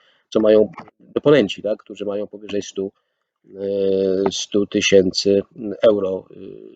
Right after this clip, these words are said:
na koncie w banku. E, na Cyprze przekonali się, e, klienci o tym, że mogą oberwać, ale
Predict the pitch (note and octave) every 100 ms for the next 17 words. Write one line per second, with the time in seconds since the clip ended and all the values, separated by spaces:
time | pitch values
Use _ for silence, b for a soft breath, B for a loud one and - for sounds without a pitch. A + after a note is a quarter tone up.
0 | _ G#2 G2+ F#2 F#2 F#2 F2+ F2+ C#3 G3
1 | _ _ _ _ b b b _ _ _
2 | _ _ _ _ C#3+ A2+ A#2+ - - -
3 | A2+ - B2+ B2+ A2 G#2 - G2+ G2 G2+
4 | G2+ - B2 A2+ G#2+ G#2+ G2 G#2 G2 G#2+
5 | G2+ G2+ G2 F#2+ G#2 E3+ - - B2 E3+
6 | F3 C3+